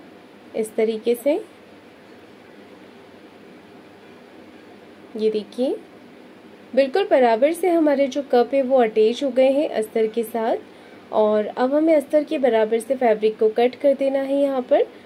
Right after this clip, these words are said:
जो हमने साइड से बढ़ा कर लिया था। नहीं तो कई बार देखिए ऐसी प्रॉब्लम हो जाती है कि अंदर जो पैड वाला अस्तर रहता है वो छोटा हो जाता है, तो इसीलिए मैंने साइड से हाफ इंच बढ़ाकर कट किया था इसे।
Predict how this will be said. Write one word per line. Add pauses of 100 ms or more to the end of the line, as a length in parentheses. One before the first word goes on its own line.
(240)
जो
हमने
साइड
से
बढ़ा
कर
लिया
था। (1200)
नहीं
तो
कई
बार
देखिए
ऐसी
प्रॉब्लम
हो
जाती
है
कि
अंदर
जो (180)
पैड
वाला
अस्तर
रहता
है (400)
वो
छोटा
हो
जाता
है,
तो
इसीलिए
मैंने
साइड
से
हाफ
इंच (420)
बढ़ाकर
कट
किया
था
इसे।